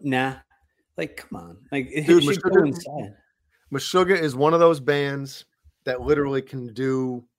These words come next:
Speaker 2: whatever they want, you know, as far as putting things out. You know, it's not like it's the eighties or nineties anymore where things have to go a certain way.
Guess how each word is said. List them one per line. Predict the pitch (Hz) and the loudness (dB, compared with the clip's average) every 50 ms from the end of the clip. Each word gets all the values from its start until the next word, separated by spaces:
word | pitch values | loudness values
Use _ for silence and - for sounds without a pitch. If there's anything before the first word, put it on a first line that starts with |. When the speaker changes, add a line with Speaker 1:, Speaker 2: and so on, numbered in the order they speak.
| _ _ _ _ | _ _ _ _
Speaker 2:
whatever | - 123 120 127 127 127 123 | -8 -6 -4 -4 -2 -2 -2
they | 120 117 110 | -2 -2 -2
want, | 110 110 117 110 90 - - _ _ _ _ _ _ _ _ _ _ _ | -2 -4 -8 -8 -10 -12 -20 _ _ _ _ _ _ _ _ _ _ _
you | 123 117 | -16 -14
know, | 110 104 104 107 | -12 -10 -10 -10
as | 107 - | -10 -10
far | - - 127 123 123 120 | -6 -4 -2 0 0 0
as | 113 110 104 101 - - _ _ _ _ _ _ _ _ | 0 -2 -6 -10 -18 -20 _ _ _ _ _ _ _ _
putting | - 156 151 147 139 | -2 -2 0 0 -2
things | 139 - 143 135 131 113 127 | -4 -4 -6 -6 -4 -2 0
out. | 123 127 123 127 127 - _ _ _ _ _ _ _ - - - - _ _ _ _ _ _ - | 2 2 2 0 -2 -6 _ _ _ _ _ _ _ -20 -20 -20 -20 _ _ _ _ _ _ -16
You | - 127 | -12 -8
know, | 127 123 120 117 | -6 -4 -4 -6
it's | 120 - | -4 -2
not | 170 165 151 | -2 0 2
like | 151 151 147 | 2 0 0
it's | 143 - - | -4 -8 -8
the | - 139 127 120 113 110 - | -8 -4 -4 -4 -4 -6 -8
eighties | - 151 147 143 147 139 120 131 | -6 -4 -4 -2 -4 -4 -4 -6
or | 127 | -4
nineties | 127 127 131 143 143 135 123 117 | -2 -2 -2 -2 -2 -4 -6 -8
anymore | 123 117 117 113 113 117 113 113 | -8 -10 -10 -8 -6 -6 -6 -4
where | 113 113 107 104 107 101 101 _ _ _ _ | -4 -4 -6 -6 -8 -12 -14 _ _ _ _
things | - 147 139 135 131 127 - | -6 -6 -4 -4 -6 -8 -6
have | 135 127 120 - | -6 -6 -6 -6
to | - 123 110 101 _ _ - | -8 -12 -12 -12 _ _ -6
go | 147 135 123 120 | -4 -2 -2 -2
a | 110 | -4
certain | - - 135 120 - 113 107 | -6 -6 -8 -8 -8 -8 -6
way. | 110 123 123 113 107 101 98 95 | -4 -2 -2 -2 -4 -6 -12 -16